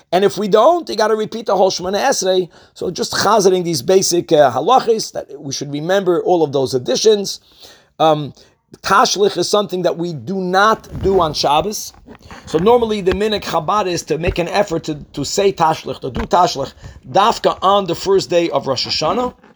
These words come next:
Um, this year, before covid, because of being Shabbos, we would normally do it on Sunday afternoon. We do it the sooner the better. Um,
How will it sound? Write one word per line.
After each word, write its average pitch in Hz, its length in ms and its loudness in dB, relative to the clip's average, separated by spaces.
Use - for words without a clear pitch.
Um, 156 440 0
this 185 280 2
year, 185 380 4
before 139 400 -2
covid, 151 540 -2
because 165 360 -6
of 151 120 -8
being 175 200 0
Shabbos, 202 560 0
we 160 120 -4
would 151 160 -6
normally 180 340 -2
do 165 200 0
it 160 60 -4
on 139 200 -6
Sunday 180 580 -4
afternoon. 214 720 -4
We 160 160 -8
do 185 200 2
it 170 80 -2
the 147 100 -10
sooner 180 420 -4
the 143 120 -6
better. 156 380 -2
Um, 143 360 -2